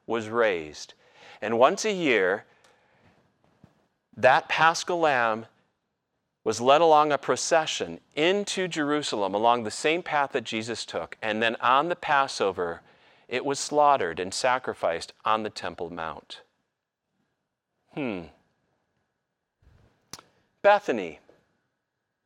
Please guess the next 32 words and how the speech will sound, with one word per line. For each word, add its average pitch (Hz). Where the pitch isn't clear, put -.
This 170
is 175
the 170
town, 165
if 135
you 131
know, 131
uh, 110
a 120
few 160
more 143
stories 117
in 110
the 107
Bible, 131
this 185
is 202
the 165
town 147
of 110
Mary, 156
Martha, 131
and 120
Lazarus, 117
just -
a 202
little 202
farther 175
from 104
Jerusalem 95
than 92
Bethphage. 107